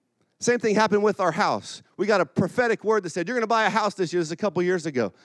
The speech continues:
So we're like, "Woohoo!" So we go and we look for houses. We find the house. We're in, we're, we're upstairs in the master bedroom when God says, "This is your house." And we start to prophesy that this is our house. And wouldn't you know, the next week,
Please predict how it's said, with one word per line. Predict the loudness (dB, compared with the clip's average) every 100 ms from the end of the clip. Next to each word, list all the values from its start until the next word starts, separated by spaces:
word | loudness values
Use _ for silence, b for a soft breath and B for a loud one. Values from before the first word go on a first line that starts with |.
| b
So | -4
we're | -2
like, | -2 -4 0
"Woohoo!" | 4 6 6 6 4 -2 _
So | -2
we | 0
go | 2 4
and | 4
we |
look | 4 2
for | 0
houses. | 0 0 -2 -6
We | -6
find | -4 -2 -2 -2 -8 b _
the | -2
house. | 0 -2 -2 -8 b b
We're | 2 4
in, | 2 -2 0
we're, | 2 2 0
we're | 0 2 0 0
upstairs | 0 0 0 2 4 2 0
in | -2 0
the | 0
master | 0 -2 0 0
bedroom | 2 0 0 0
when | 0
God | 2 0
says, | 0 -2
"This | -2 -2
is | -2
your | 0 2
house." | 4 2 2
And |
we | -2
start | 0 0
to | 0
prophesy | 2 2 2 0 0 2 2 2 -2 B B
that | 0 2
this | 2 2
is | 2 4
our | 4
house. | 4 4 2 -2 -10 B -2
And | 0
wouldn't | 0 0
you | 2
know, | 2
the | 4
next | 2 0 0
week, | 0 0